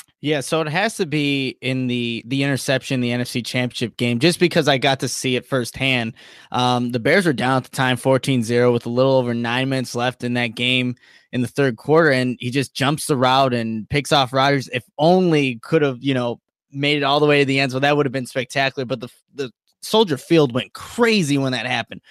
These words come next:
We needed some life in that game, and just me being there, that just made that moment that much more special for me. But that's easily my favorite Urlacher moment.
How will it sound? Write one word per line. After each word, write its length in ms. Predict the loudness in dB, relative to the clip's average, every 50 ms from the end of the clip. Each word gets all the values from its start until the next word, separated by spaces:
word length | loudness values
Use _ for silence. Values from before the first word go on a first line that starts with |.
| -18 _ 0
We 120 | 2 4
needed 120 | 4 4 4
some 180 | 0 0 0
life 240 | 2 2 2 2 0
in 60 | 0
that 180 | -2 -2 -2 -2
game, 300 | -2 0 0 0 0 -2
and 80 | -2
just 220 | -2 -2 -4 -4 -8 _ _ _ _ _ _
me 260 | -4 -2 0 0 0
being 440 | -2 -2 0 0 0 2 0 0 -2
there, 340 | -2 -2 -2 -4 -4 -8 -10 _ _ _ _
that 120 | -4 -2 -2
just 220 | -2 -2 -4 -2
made 380 | -2 0 2 2 2 0 0 0
that 200 | 0 0 0 0
moment 460 | 0 -2 0 0 -2 -2 -4 -4 -4
that 140 | -4 -4 -4
much 180 | -6 -8 -8
more 140 | -8 -8 -8
special 500 | -8 -10 -6 -2 -2 -2 0 -2 -6 -8
for 140 | -8 -8 -6
me. 300 | -4 -2 -2 -2 -2 -4 _ _ -20 _ _
But 140 | -2 0 2
that's 240 | 2 2 2 2
easily 300 | 2 0 0 2 0 -2
my 160 | 0 0 -2 -2
favorite 340 | -2 -4 -4 -4 -6 -8 -10 _ _ _ -8
Urlacher 400 | -6 -4 -4 -4 -4 -6 -6 -10
moment. 260 | -10 -10 -10 -10 -12